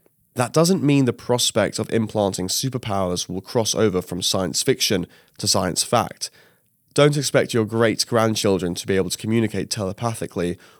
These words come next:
or to go turbo in order to solve the great mysteries of the world in their lunch hour. Cox says there's no evidence such kinds of enhancements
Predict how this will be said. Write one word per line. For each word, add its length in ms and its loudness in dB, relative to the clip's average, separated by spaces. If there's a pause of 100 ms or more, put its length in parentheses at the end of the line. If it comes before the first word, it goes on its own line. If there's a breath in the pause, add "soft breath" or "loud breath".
or 140 0
to 100 -4
go 180 2
turbo 600 4
in 120 2
order 200 2
to 100 -10
solve 540 2
the 80 -6
great 420 0
mysteries 460 -2
of 60 -6
the 80 -4
world 360 4
in 120 -2
their 160 -2
lunch 340 0
hour. 340 -4 (600 soft breath)
Cox 300 4
says 380 4
there's 220 2
no 220 6
evidence 400 2
such 320 -2
kinds 300 -2
of 60 -2
enhancements 640 -2